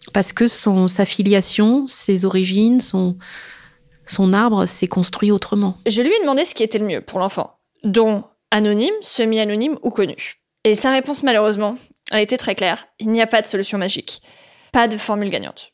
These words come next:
Speaker 1: C'est vraiment très important que ça vous convienne à vous, parce que, euh, c'est vous qui allez, euh, porter cet enfant, qui allez, qui allez l'élever. Il faut que ça fasse sens pour vous. Ça, c'est vraiment, euh, primordial.
Speaker 2: Bon, la bonne nouvelle, c'est que je peux pas me tromper, puisqu'il n'y a pas de mauvaise option.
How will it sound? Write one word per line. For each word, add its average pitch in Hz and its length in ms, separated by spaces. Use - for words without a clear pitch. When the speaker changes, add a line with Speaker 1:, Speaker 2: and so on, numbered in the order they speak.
Speaker 1:
C'est 208 160
vraiment 247 300
très 240 300
important 277 480
que - 180
ça 214 180
vous 208 140
convienne 208 340
à 208 80
vous, 214 260
parce 196 240
que, - 140
euh, 180 380
c'est 185 200
vous 185 140
qui - 140
allez, 180 320
euh, 180 80
porter 185 340
cet - 240
enfant, 220 380
qui - 180
allez, 190 460
qui - 140
allez 185 120
l'élever. 190 340
Il 262 40
faut 196 140
que - 60
ça 190 120
fasse 180 220
sens - 260
pour 220 220
vous. 277 180
Ça, 208 160
c'est - 180
vraiment, 196 520
euh, 180 180
primordial. 190 840
Speaker 2:
Bon, 240 140
la 233 100
bonne 262 160
nouvelle, 285 240
c'est 277 120
que - 60
je 214 40
peux 202 40
pas 254 120
me 294 60
tromper, 226 280
puisqu'il 254 480
n'y 240 80
a 226 60
pas 269 120
de 262 60
mauvaise 226 220
option. - 260